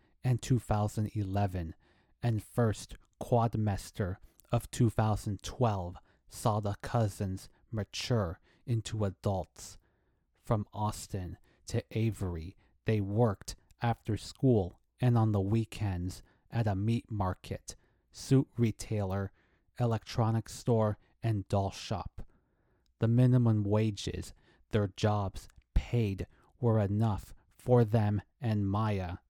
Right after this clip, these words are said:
to afford the rent of half a duplex,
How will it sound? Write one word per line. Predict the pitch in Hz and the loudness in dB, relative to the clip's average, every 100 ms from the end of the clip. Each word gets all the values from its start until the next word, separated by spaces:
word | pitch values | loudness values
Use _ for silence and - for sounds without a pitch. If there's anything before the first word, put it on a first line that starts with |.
| - | -2
to | 127 | 0
afford | 104 - 120 113 - | 0 -2 0 0 0
the | 110 | -2
rent | 101 113 113 95 - - - - | 0 2 0 0 -8 -20 -12 -6
of | 101 | -4
half | - - 120 110 95 - - _ | -6 -8 -4 -4 -6 -12 -20 _
a | - 110 | -4 -2
duplex, | - 107 - - 92 85 - - | 2 2 2 -4 -6 -8 -16 -20